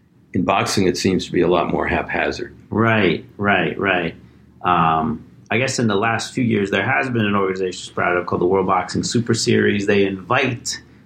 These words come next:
Speaker 2: the best fighters in, like,
Speaker 1: Mm-hmm.
Speaker 2: certain weight classes. Uh, they invite the best fighters, kind of whoever comes and, and agrees to it, they, they have a tournament, and it's, it's been great. It really has been
Speaker 1: Right.
Speaker 2: great. Seems like it would be a model for the sport.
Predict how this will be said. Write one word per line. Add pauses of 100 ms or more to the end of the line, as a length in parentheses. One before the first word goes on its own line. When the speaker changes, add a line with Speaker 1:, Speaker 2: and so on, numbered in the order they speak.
(100)
Speaker 2:
the
best
fighters
in,
like,
Speaker 1:
Mm-hmm. (500)
Speaker 2:
certain
weight
classes.
Uh,
they
invite
the
best
fighters,
kind
of
whoever
comes
and,
and
agrees
to
it,
they,
they
have
a
tournament,
and
it's,
it's
been
great. (160)
It
really
has
been
Speaker 1:
Right.
Speaker 2:
great. (260)
Seems
like
it
would
be
a
model
for
the
sport.